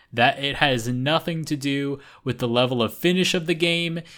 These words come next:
It has absolutely zero impact on the development of Kingdom Hearts three. That delay was not, uh, that was not because Kingdom Hearts two point eight or three were in any way in trouble. It was because Final Fantasy fifteen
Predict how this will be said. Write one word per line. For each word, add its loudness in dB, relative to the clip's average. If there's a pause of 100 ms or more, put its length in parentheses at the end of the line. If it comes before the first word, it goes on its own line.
(180)
It 2
has 2
absolutely 0
zero 2
impact 0
on -2
the 0
development 4
of -4
Kingdom -4
Hearts -2
three. 0 (400)
That 4
delay 4
was -2
not, 0 (480)
uh, 0
that -2
was 2
not 2
because 0
Kingdom -8
Hearts -2
two -2
point -2
eight 2
or 2
three -2
were 0
in -4
any 0
way -2
in -4
trouble. -6 (220)
It -2
was 0
because 0
Final -2
Fantasy -6
fifteen 2